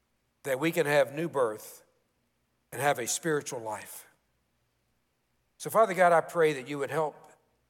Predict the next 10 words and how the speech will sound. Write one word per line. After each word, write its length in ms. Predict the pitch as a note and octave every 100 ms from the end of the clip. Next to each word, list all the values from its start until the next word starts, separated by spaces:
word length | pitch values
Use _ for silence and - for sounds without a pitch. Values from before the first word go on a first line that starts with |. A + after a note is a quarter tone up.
| _ _
clear 340 | - F3+ E3+
up 160 | D3 A#2+
any 160 | D3 C3
misconceptions 840 | C#3+ D3+ D3 A#2+ D#3+ C#3 - A2+
we 140 | C3 A#2+
have 260 | C3 A#2+
today 320 | - A#2+ B2+
about 380 | A2 A2 G#2+ G#2 - - _ _ _ _
spiritual 540 | - - D#3 B2+ C3
life. 480 | A2 G2+ G2+ - -